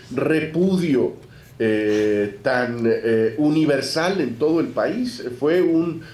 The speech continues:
un repudio en todos los estratos sociales, en todos los rincones del país. Eh, y merecía una reflexión muy profunda de qué es lo que había orillado a la gente a repudiarlos de esa manera.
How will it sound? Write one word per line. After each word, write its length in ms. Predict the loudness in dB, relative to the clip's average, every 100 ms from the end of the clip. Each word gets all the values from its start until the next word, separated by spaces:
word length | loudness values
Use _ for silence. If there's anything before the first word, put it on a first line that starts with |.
| -12
un 180 | -6 -2
repudio 680 | 0 -2 0 0 2 0 0
en 260 | -2 -2 -2
todos 480 | 0 2 2 0 0
los 220 | -2 -4
estratos 540 | -8 -2 -2 0 -4
sociales, 800 | -4 -6 -8 -12 -2 0 0 -2
en 140 | -4
todos 400 | -4 0 2 2
los 140 | 2 2
rincones 520 | 0 0 0 0 0
del 120 | -2
país. 500 | 0 0 0 -4 -8 -18 -20 -20 -20 -20 -2
Eh, 360 | 0 2 2 0
y 80 |
merecía 440 | 0 0 0 0 0
una 140 | 0
reflexión 460 | 0 -2 -2 -2 0 -2 -2
muy 220 | -2 -2
profunda 680 | -2 -4 0 -2 0 -2
de 240 | -2 -4 -2
qué 160 | -2
es 100 | 0
lo 120 | -2 -2
que 100 | 0
había 300 | 0 0 0
orillado 540 | 0 -2 -2 0 0
a 40 | -2
la 120 | -2
gente 480 | -4 -8 -4 -4 -2
a 320 | -4 -2 -4 -10 -20 -20 -10
repudiarlos 880 | -6 -2 -2 -2 0 0 0 -4 -6 -14 -2
de 360 | 0 2 0
esa 240 | 0 -2 -2
manera. 600 | -2 0 0 0 -2